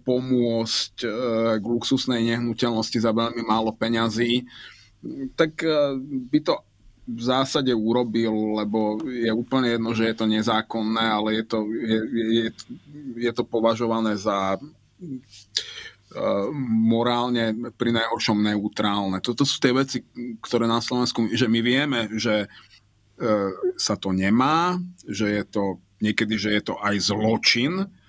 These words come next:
ale nie je to hanba. Vieš, ke-, keď ťa uk-, ke-, ke-, keď niečo ukradneš a ťa chytia, tak ťa za to zavrú, čo je hrozne nepríjemné. Nechceš to.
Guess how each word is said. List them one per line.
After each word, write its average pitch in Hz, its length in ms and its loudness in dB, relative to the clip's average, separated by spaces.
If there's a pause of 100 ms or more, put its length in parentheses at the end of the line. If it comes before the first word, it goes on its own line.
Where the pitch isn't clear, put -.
(800)
ale 220 280 0
nie 269 160 4
je - 40 -2
to 180 120 0
hanba. 123 480 -2 (1200)
Vieš, - 240 -2
ke-, - 40 -10
keď 233 160 4
ťa 160 160 0
uk-, 147 360 -2
ke-, 160 200 2 (120)
ke-, - 240 0
keď 202 160 2
niečo 220 240 2
ukradneš 156 560 0
a 143 80 -2
ťa 127 160 0
chytia, 160 480 0 (760)
tak 139 200 4
ťa 139 180 0
za - 60 -4
to 135 80 -2
zavrú, 104 560 0 (160)
čo 104 160 -4
je 104 40 0
hrozne 127 280 2
nepríjemné. 104 640 -4 (960)
Nechceš 123 420 0
to. 78 100 -10